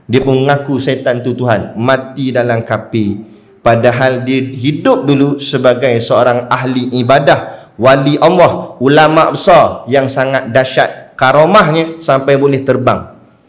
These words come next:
Allah lipat bumi, mana dia nak pergi, pejam celik sampai dah. Punya dahsyat. Kita cuba pejam celik, pejam celik. Duk kidam ni, tak ke mana-mana pun.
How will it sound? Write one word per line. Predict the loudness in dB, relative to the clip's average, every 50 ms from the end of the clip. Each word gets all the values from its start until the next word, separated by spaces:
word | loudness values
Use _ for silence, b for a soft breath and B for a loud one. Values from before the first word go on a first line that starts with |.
| _ _ 2
Allah | 2 4 4 4 2
lipat | 2 2 -2 0 2 2 2 2 2 0
bumi, | 2 2 2 2
mana | 2 2 2 2 2
dia | 2 2 2
nak | 0 0 -2 -2
pergi, | -4 -4 -2 -2 -2 -2
pejam | -2 0 2 2 2 2
celik | 0 0 0 0 0
sampai | 0 -2 -2 2 2 2 2 2
dah. | -2 -4 -8 -16 -20 -20 _ _ _ _ _ _ -6
Punya | -2 0 0
dahsyat. | 2 2 2 2 2 -2 -2 0
Kita | -2 0 4 4 2
cuba | 2 2 2 0 0
pejam | 0 0 2 2 0 2
celik, | 0 0 0 0 0
pejam | 0 -2 0
celik. | 0 -2 -4 -4 -2
Duk | -2 -2 0
kidam | 0 -2 2 2 2 2 2
ni, | -2 -4 -4 -6 -8 -14 -16 -14 -10
tak | -8 -4
ke | -2
mana-mana | 0 2 2 4 2 2 2 0
pun. | -2 -2 -4